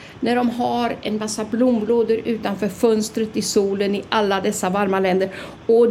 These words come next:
de ser så vackra ut, alla de här pelargonerna. Varför kan inte jag få dem så vackra på sommaren? Ingen aning. Om det är så att det blir för hett för dem just hos mig. Jag har ingen aning.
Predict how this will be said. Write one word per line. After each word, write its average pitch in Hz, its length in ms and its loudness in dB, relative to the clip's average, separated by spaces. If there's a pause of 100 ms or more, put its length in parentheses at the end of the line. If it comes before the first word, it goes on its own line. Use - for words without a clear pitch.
de 254 260 6
ser 254 300 2
så 254 240 2
vackra 262 560 0
ut, 220 180 2
alla 202 220 0
de 190 140 0
här 180 160 0
pelargonerna. 160 600 -2 (640)
Varför 269 240 0
kan 269 200 2
inte 254 180 2
jag 285 200 0
få 175 200 0
dem 156 240 -4 (180)
så - 140 -2
vackra 185 400 -4
på 175 80 -6
sommaren? - 460 -8 (580)
Ingen 190 400 2
aning. 160 400 0 (100)
Om 330 380 4
det 349 140 2
är 311 140 0
så 277 320 0
att 247 240 -4
det 233 200 0 (680)
blir 339 180 4
för 285 100 -2
hett 269 360 -4
för 294 200 2
dem 185 180 0 (1200)
just 240 280 0
hos 185 180 -8
mig. - 220 -2 (260)
Jag 311 60 0
har 440 120 2
ingen 254 160 4
aning. 208 320 -2